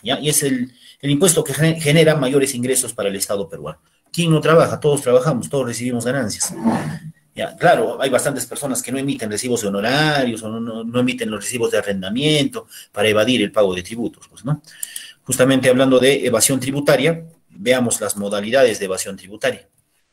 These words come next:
Yo no sé por qué se tiene que enseñar esto. Esto está mal, eso es maleducar a las personas. Pero, sin embargo, la O N S P, dentro de su estructura, de su currícula, contiene este tema. Ya, mira,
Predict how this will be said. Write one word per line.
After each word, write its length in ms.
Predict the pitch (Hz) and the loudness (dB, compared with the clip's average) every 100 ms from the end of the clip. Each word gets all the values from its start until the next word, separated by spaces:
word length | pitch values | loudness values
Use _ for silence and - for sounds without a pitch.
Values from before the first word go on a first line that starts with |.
| _ _ _ | _ _ _
Yo 120 | 160 185 | 2 4
no 80 | 147 | 4
sé 100 | 165 | 4
por 140 | 139 | 0
qué 100 | 170 | -2
se 120 | 151 | 0
tiene 200 | 160 143 | 0 -2
que 80 | 123 | -2
enseñar 320 | 98 104 113 | -4 -2 0
esto. 260 | 104 - - _ _ _ - | 0 -4 -12 _ _ _ -6
Esto 240 | 131 - | -4 -4
está 160 | - 113 | -2 0
mal, 240 | 120 98 - | 2 0 -2
eso 180 | 117 | -4
es 80 | 110 | -2
maleducar 760 | 107 101 98 95 123 139 90 - _ | -2 0 -2 -2 4 4 2 -10 _
a 80 | 92 | -14
las 160 | 87 | -12
personas. 540 | - 87 139 110 78 _ _ _ _ _ _ | -12 -8 -6 -6 -8 _ _ _ _ _ _
Pero, 140 | - 92 | -18 -10
sin 140 | 101 | -4
embargo, 300 | 110 127 117 | 2 2 2
la 140 | 98 113 | 0 0
O 60 | |
N 80 | 120 | -2
S 120 | 117 | -4
P, 140 | 120 120 | -2 -2
dentro 320 | 120 107 104 | -2 -4 -4
de 80 | 98 | -4
su 140 | - | -4
estructura, 540 | - - - 143 131 117 | -6 -10 -6 0 2 2
de 100 | 98 | 0
su 520 | 95 92 92 95 92 | -6 -10 -10 -10 -8
currícula, 680 | 123 147 143 139 160 - - - _ _ _ | -2 0 2 2 2 -2 -16 -20 _ _ _
contiene 480 | 113 120 160 127 | -2 2 4 4
este 180 | 110 127 | 2 2
tema. 320 | 220 156 92 - _ _ _ _ _ _ _ | 2 2 0 -10 _ _ _ _ _ _ _
Ya, 160 | 123 131 | 0 2
mira, 300 | 139 127 | 4 2